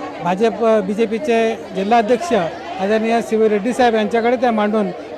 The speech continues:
सोडवण्याचा प्रयत्न हो-, व्हावा, जेणेकरून या ठिकाणी हे कार्यालय या ठिकाणी मी सुरू करण्यात आलेलं आहे.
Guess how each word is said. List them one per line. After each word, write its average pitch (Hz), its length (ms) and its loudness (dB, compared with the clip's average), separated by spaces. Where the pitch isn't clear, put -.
सोडवण्याचा 247 440 4
प्रयत्न 226 380 0
हो-, 208 260 2
व्हावा, 190 420 4
जेणेकरून 233 360 2
या 233 100 2
ठिकाणी 220 320 0
हे 220 280 4
कार्यालय 208 640 0
या 220 80 6
ठिकाणी 214 360 0
मी 214 180 0
सुरू 180 200 -4
करण्यात 196 300 0
आलेलं 185 240 0
आहे. 147 120 -2